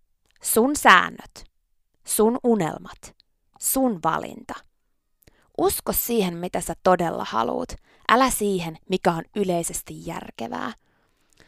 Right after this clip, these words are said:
Ota askelia kohti sitä, mitä sä haluut. Äläkä luovuta, vaikka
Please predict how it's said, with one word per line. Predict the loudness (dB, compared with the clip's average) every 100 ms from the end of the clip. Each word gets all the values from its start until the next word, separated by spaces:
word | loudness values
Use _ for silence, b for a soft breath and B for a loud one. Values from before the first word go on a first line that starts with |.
| b
Ota | 2 2 2
askelia | -2 -4 -6 -8 -8 0
kohti | 0 0 -6
sitä, | -8 -8 -10
mitä | -8 -8
sä | -8
haluut. | -6 -4 -4 -6 -10 B B B
Äläkä | 0 0 0 0
luovuta, | 2 2 0 -4 -4
vaikka | -6 -8